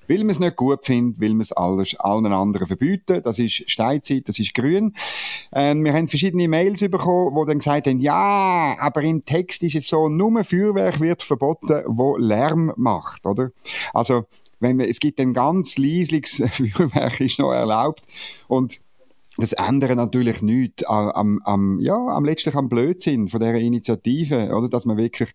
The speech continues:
eben die eigenen Sachen, die eigene Moral will allen anderen aufdrücken, statt sie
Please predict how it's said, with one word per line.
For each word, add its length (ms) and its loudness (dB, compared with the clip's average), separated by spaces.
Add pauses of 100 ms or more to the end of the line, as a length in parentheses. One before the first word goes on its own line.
(300)
eben 160 0
die 140 0
eigenen 360 0
Sachen, 460 -2 (100)
die 180 -2
eigene 360 0
Moral 500 2
will 140 0
allen 320 2
anderen 320 0
aufdrücken, 460 -2
statt 320 -2
sie 200 0